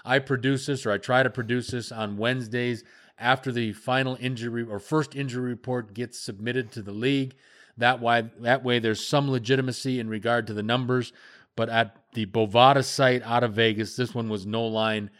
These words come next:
as of Wednesday. So I don't know what it is now. I don't care.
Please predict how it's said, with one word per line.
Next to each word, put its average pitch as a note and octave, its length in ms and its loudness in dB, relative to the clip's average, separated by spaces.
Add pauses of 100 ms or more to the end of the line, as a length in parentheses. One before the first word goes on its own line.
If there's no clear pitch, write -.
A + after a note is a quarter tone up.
(180)
as A2+ 240 -2
of G2 200 -4
Wednesday. G2 560 -6
So G2+ 380 -4 (220)
I C3 140 2
don't C#3 120 2
know B2+ 80 2
what B2 180 4
it A2+ 120 -2
is A2+ 160 -2
now. A2+ 220 0
I G#2+ 80 0
don't G2+ 220 -4
care. B2 340 0